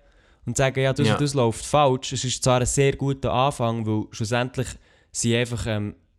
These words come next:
Speaker 1: junge Schüler oder wer auch immer sich jetzt da tut,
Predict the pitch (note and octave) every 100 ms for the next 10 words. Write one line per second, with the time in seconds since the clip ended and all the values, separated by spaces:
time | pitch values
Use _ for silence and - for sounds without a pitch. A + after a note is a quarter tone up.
0 | _ - C#3 D3+ C#3 - D3+ E3 E3 C#3
1 | A#2 A2 A2+ B2 B2 C3+ C3+ B2 B2 A2+
2 | - B2 A#2 G#2+ A2